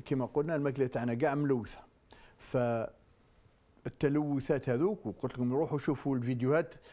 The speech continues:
الاثنين اللي ذكرتهم في الأسبوع الماضي على الصيام العلاجي وعلى ال-،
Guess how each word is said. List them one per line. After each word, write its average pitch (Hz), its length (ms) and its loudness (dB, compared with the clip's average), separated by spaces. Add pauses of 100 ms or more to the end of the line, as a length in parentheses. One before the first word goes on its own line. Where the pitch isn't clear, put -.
الاثنين 160 440 2
اللي 139 380 2 (140)
ذكرتهم 151 480 -2
في 156 160 -2
الأسبوع 131 800 -2
الماضي 139 500 2 (720)
على 127 120 0
الصيام 127 300 2
العلاجي 127 500 0
وعلى 123 260 2
ال-، 107 580 0